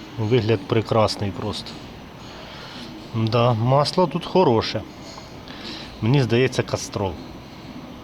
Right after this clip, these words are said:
Здається, бо цей жовтий відтінок такий, як кастрова. І що цікаво, дивіться, один,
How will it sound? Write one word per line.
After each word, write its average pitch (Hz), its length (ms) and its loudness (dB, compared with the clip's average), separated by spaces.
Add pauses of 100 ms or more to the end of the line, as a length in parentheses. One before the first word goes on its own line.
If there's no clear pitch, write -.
(180)
Здається, 101 640 2
бо 107 80 2
цей - 200 0
жовтий 110 360 4
відтінок 110 440 2
такий, - 260 0
як 101 80 0 (120)
кастрова. 95 500 0 (1000)
І - 40 -2
що 160 160 4
цікаво, 123 540 4 (840)
дивіться, 104 420 2
один, 127 520 4